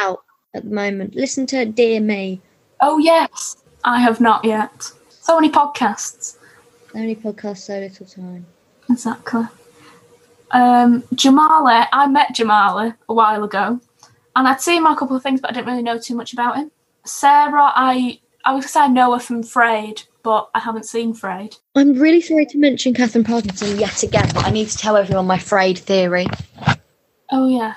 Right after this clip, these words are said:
Speaker 1: Sarah Kendall, Ginger, is in Frayed. Diane Morgan, Ginger, is in Frayed.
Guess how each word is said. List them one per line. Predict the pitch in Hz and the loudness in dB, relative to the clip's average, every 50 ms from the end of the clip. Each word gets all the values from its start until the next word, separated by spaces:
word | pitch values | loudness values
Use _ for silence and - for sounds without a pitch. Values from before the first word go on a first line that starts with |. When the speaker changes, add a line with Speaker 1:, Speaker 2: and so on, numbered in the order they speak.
| - | -12
Speaker 1:
Sarah | - - - 311 311 339 330 | -10 -4 0 2 2 2 0
Kendall, | 302 - 262 233 214 190 170 165 180 202 214 _ _ _ _ _ _ _ _ _ 185 180 | 0 0 0 0 0 -2 -4 -8 -10 -12 -14 _ _ _ _ _ _ _ _ _ -10 -2
Ginger, | - 240 214 202 185 185 180 170 170 180 226 233 - _ _ _ _ _ _ _ | 0 0 0 0 -2 -4 -2 -2 -2 -2 -2 -4 -8 _ _ _ _ _ _ _
is | 202 202 175 196 | -4 -2 -2 -2
in | 190 185 | -4 -4
Frayed. | 180 - 202 165 160 160 160 156 151 - _ _ _ _ _ _ _ _ _ | -4 -4 -4 -4 -4 -6 -8 -12 -14 -18 _ _ _ _ _ _ _ _ _
Diane | - 262 277 294 285 277 | 0 2 2 2 2 2
Morgan, | 269 262 262 254 233 226 - 170 165 180 220 233 233 - _ _ _ _ _ _ - | 2 0 0 0 -2 -2 -4 -6 -4 -4 -6 -8 -10 -12 _ _ _ _ _ _ -4
Ginger, | 240 240 220 202 185 170 170 160 175 208 240 - _ _ _ _ | -2 0 0 0 -2 -4 -2 0 0 -2 -2 -6 _ _ _ _
is | - 220 220 208 | -4 -4 -2 -2
in | 208 202 202 | -4 -6 -8
Frayed. | - - 226 202 180 160 160 170 180 185 180 | -6 -2 -2 0 0 -2 -4 -6 -8 -10 -14